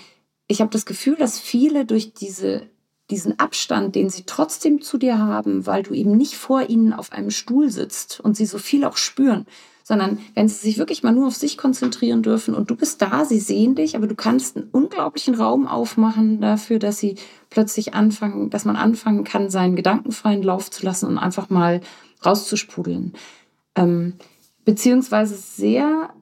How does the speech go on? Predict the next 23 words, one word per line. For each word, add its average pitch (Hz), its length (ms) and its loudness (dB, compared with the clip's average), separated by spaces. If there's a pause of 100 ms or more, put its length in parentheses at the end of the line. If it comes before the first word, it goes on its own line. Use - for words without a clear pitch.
(260)
effektiv 220 580 -2
auch 208 160 -4
wirklich 220 240 -4
zu - 160 -6
arbeiten. 214 440 0
Also 214 140 2
ich 226 100 0
habe 277 160 -4
immer 240 160 2
gesagt, 214 280 0
Leichtig-, - 480 -4
also 214 140 0
Tiefgang 311 440 0
mit 254 160 2
Leichtigkeit 220 800 0
lässt 220 340 -2
sich 220 240 -6
wirklich 302 420 -4
online 240 460 4
fast - 460 -6
leichter 220 500 0
bewerkstelligen 208 920 -4
als 190 400 -6